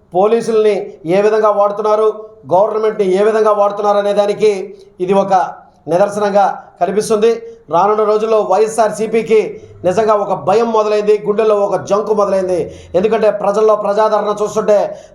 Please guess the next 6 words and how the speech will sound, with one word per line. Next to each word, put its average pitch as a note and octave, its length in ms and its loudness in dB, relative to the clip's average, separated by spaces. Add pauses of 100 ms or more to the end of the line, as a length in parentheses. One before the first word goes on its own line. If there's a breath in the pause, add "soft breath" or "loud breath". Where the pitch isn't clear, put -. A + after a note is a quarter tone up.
(120)
రానున్నది G#3+ 680 0 (160)
మా F3 160 2
గవర్నమెంటే G#3 560 0
అని G3 80 0
చెప్పి, G#3 440 0 (160 loud breath)
అందుకని A3 460 2